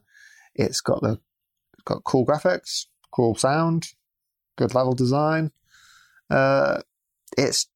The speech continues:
just about tough enough for me to keep me happy. Um, but, uh, yeah,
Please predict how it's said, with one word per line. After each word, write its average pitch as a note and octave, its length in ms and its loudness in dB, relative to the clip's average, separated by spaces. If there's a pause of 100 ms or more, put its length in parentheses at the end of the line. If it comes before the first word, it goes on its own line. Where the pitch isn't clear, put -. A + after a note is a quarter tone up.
(120)
just G3+ 440 0
about D3+ 560 0 (180)
tough - 260 -2
enough C#3 280 -2
for C3+ 120 -2
me C3 280 0
to - 100 -18
keep - 160 0
me B2+ 60 0
happy. E3 400 -2 (840)
Um, C3+ 400 2 (320)
but, F3 320 2 (160)
uh, B2 40 2
yeah, B2 380 0